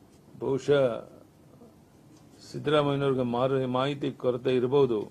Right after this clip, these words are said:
ಎನ್ ಡಿ ಆರ್ ಎಫ್ ನಲ್ಲಿ ಕೇಂದ್ರ ಸರ್ಕಾರ ಕಳೆದ ಒಂಬತ್ತು ವರ್ಷದಲ್ಲಿ ಹದಿನೆ-, ಹನ್ನೆರಡು, ಹನ್ನೆರಡು ಸಾವಿರದ, ಹನ್ನೆರಡು ಸಾವಿರದ ಏಳ್ನೂರ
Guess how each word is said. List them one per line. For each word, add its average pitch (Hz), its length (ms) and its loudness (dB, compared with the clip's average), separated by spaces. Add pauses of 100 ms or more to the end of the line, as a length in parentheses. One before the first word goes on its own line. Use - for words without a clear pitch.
(1500)
ಎನ್ 139 140 -2
ಡಿ 151 100 2 (600)
ಆರ್ 139 140 0
ಎಫ್ 110 200 -10
ನಲ್ಲಿ 135 240 0 (160)
ಕೇಂದ್ರ 143 220 0 (120)
ಸರ್ಕಾರ 131 440 0 (100)
ಕಳೆದ 135 220 0 (120)
ಒಂಬತ್ತು 143 400 -2
ವರ್ಷದಲ್ಲಿ 131 440 0
ಹದಿನೆ-, 123 320 -4
ಹನ್ನೆರಡು, 135 360 -4 (120)
ಹನ್ನೆರಡು 139 440 -2
ಸಾವಿರದ, 131 320 2 (1300)
ಹನ್ನೆರಡು 139 420 -2
ಸಾವಿರದ 131 240 4 (100)
ಏಳ್ನೂರ 147 300 0